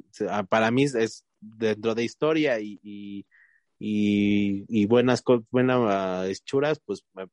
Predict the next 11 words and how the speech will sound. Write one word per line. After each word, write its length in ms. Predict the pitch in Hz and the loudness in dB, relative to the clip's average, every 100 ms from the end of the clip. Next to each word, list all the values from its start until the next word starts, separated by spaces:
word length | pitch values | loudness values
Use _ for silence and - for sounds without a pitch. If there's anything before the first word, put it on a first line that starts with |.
| - | -12
me 180 | 98 98 | -8 -2
late 280 | 104 113 | 0 0
más 200 | 107 104 | 0 -2
esta 260 | 104 - 98 | -4 -2 -2
de, 220 | 95 82 - - | -2 -6 -12 -6
de, 380 | 95 92 90 - _ _ _ _ _ | -2 -2 -4 -8 _ _ _ _ _
de 180 | 101 101 | -2 0
mul-, 220 | 104 101 - | 2 0 2
dentro 380 | 104 95 104 101 | 0 2 4 4
del 140 | 98 | 4
multiverso. 680 | 104 101 110 107 101 - | 0 -2 0 0 0 -6